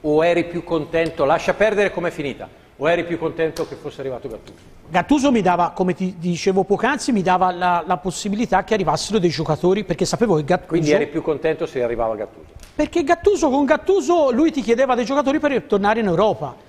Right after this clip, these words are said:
Speaker 2: Con Italiano, secondo me, anche per un discorso probabilmente di bilanci, poi Angelo sui numeri è
Speaker 1: Vabbè,
Speaker 2: più, è,
Speaker 1: eh.
Speaker 2: è preparato,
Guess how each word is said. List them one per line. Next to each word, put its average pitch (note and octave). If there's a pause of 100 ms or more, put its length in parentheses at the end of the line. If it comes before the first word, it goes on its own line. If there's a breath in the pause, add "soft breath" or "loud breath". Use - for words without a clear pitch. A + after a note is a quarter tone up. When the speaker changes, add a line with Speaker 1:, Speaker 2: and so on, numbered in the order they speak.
(160 loud breath)
Speaker 2:
Con F4
Italiano, F4
secondo B3
me, B3
anche A#3
per A#3
un A3
discorso A3+
probabilmente G#3
di A3
bilanci, A#3+
poi A#3+ (320 loud breath)
Angelo B3
sui A#3+
numeri C#4
è D4+
Speaker 1:
Vabbè, B3+
Speaker 2:
più, -
è, -
Speaker 1:
eh. B3
Speaker 2:
è -
preparato, B3